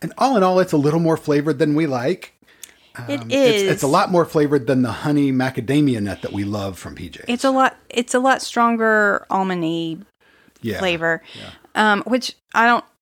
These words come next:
Speaker 1: little bit of imitation almond
Speaker 2: Yeah.
Speaker 1: flavor, almost.
Speaker 2: Um, almonds a really strong flavor anyways,
Speaker 1: Right.
Speaker 2: I feel like. So we have to, uh, put it with something else. We
Speaker 1: Yeah.
Speaker 2: don't have just straight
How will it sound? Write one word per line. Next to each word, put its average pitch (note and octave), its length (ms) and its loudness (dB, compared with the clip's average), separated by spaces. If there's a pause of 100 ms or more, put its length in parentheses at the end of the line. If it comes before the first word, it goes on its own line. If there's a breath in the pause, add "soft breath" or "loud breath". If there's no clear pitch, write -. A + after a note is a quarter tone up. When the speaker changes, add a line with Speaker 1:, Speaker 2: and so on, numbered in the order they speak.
Speaker 1:
little F3+ 140 0
bit D#3+ 120 2
of A#2 80 -6
imitation A2+ 680 -4
almond E2 420 -20 (160)
Speaker 2:
Yeah. F#3 400 -2
Speaker 1:
flavor, G2+ 120 -18 (180)
almost. G2 320 -18 (160)
Speaker 2:
Um, G#3 340 -2 (180)
almonds F4+ 480 0 (680)
a A3 100 0 (140)
really G#3 580 0 (140)
strong F3+ 440 -2
flavor E3+ 480 -4
anyways, - 680 -6
Speaker 1:
Right. C#2+ 140 -10
Speaker 2:
I - 80 -4
feel B1+ 200 -4
like. B1+ 320 -4 (440 loud breath)
So G#3+ 800 0
we A3+ 180 -2
have A3+ 280 -2
to, F#3 560 -4 (380)
uh, F#3 120 -4 (100)
put F#3+ 180 0
it - 120 0
with F3+ 100 -4
something - 380 -4
else. - 240 -6
We F#3+ 80 4
Speaker 1:
Yeah. F#3+ 60 4
Speaker 2:
don't F3+ 260 0
have D#3 260 -2
just - 300 -2
straight - 380 -2